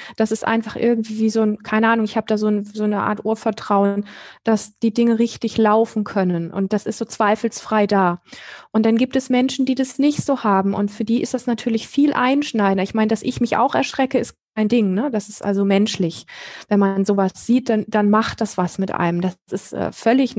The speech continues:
völlig normal. Und aber wenn, ähm, Menschen in Bezug auf das, wie der Körper funktioniert und wie Gesundheit ist oder wie auch Krankheit funktioniert, mh,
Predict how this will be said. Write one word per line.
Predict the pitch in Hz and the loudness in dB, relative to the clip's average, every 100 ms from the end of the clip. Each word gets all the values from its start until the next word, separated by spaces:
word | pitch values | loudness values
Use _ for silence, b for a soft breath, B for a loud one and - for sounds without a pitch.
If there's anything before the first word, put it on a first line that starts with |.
| - | -6
völlig | - 214 226 | 0 0 2
normal. | 208 196 190 175 B B B B | 2 2 2 0 B B B B
Und | 254 285 320 - | 0 2 2 -2
aber | 247 262 269 240 | -2 2 2 2
wenn, | 233 220 220 | 2 2 0
ähm, | 214 208 214 208 - B B B - | 0 0 0 -4 -10 B B B -2
Menschen | 214 240 285 285 | 2 2 0 -2
in | 247 | -2
Bezug | 233 226 - 269 262 | -2 -2 -2 -2 -2
auf | - 220 | -4 -4
das, | - 226 - 220 | -2 -4 -4 -4
wie | |
der | 220 208 | -2 -2
Körper | - 247 302 370 | -2 0 0 -2
funktioniert | - 311 285 - 262 247 247 240 214 | -2 -2 -2 -2 0 2 0 -2 -2
und | 214 | 0
wie | 208 | 2
Gesundheit | 202 208 302 359 311 277 - | 2 2 2 2 2 2 0
ist | 262 262 | -4 -2
oder | 202 202 196 B B B | 0 0 0 B B B
wie | - 226 | -4 -2
auch | - | -2
Krankheit | - 240 285 277 262 | -2 0 2 0 0
funktioniert, | - 247 - 240 233 233 - B B B B B _ | -6 -8 -4 0 2 0 -4 B B B B B _
mh, | 220 214 220 | 0 2 0